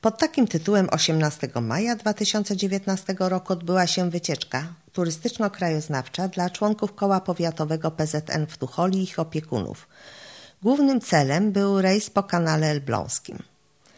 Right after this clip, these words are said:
Podziwialiśmy techniczny cud skonstruowania pochylni wyrównujących poziom luster wody jezior po jeziorze elbląskiego.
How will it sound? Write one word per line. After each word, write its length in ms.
Podziwialiśmy 720
techniczny 520
cud 260
skonstruowania 920
pochylni 640
wyrównujących 800
poziom 440
luster 480
wody 440
jezior 380
po 120
jeziorze 540
elbląskiego. 800